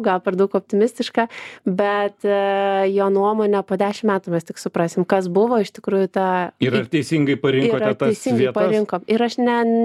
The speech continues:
Speaker 1: net nedrįsčiau sakyti, kad mes iki galo visas parenkam teisingai.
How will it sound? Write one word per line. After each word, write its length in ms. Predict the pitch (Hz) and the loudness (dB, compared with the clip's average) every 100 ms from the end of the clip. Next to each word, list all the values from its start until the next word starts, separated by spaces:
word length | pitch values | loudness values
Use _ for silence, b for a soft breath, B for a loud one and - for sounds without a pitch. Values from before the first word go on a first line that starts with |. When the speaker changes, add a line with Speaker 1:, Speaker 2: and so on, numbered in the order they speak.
| 226 | 2
Speaker 1:
net 320 | 226 226 - | 0 -2 -2
nedrįsčiau 560 | 233 220 202 233 - 240 | 0 0 0 -2 0 -2
sakyti, 400 | 202 220 226 254 | -2 -2 -2 -2
kad 180 | 196 - | -4 -2
mes 300 | 196 202 - | 0 0 -2
iki 160 | - 190 | -4 0
galo 320 | 190 262 247 | 2 2 0
visas 340 | 202 - 208 | -2 0 -2
parenkam 460 | - 190 190 180 180 | 0 0 2 0 -2
teisingai. 480 | 180 - 233 214 | -4 -2 2 2